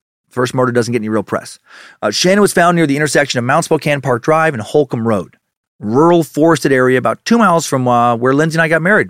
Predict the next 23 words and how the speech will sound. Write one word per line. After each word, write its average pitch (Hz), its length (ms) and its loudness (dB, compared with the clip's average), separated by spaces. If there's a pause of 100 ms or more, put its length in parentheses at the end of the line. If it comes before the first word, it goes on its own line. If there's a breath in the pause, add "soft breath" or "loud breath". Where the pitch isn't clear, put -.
(140)
in 113 80 -4
Green 139 240 0
Bluff, 143 160 2
Washington, 147 400 -2
actually, - 300 -14 (420 loud breath)
back 113 160 -4
in 117 80 -8
two 120 60 -2
thousand 113 220 0
sixteen. 104 400 -6 (720)
Just 107 140 -6
a - 20 -12
couple 151 240 0
miles 156 380 2
from 135 140 -2
where 135 180 2
we, 135 220 2
uh, 127 100 2
go 120 240 0
apple 170 460 0
and 107 180 0
pumpkin 156 380 -2
picking 190 460 0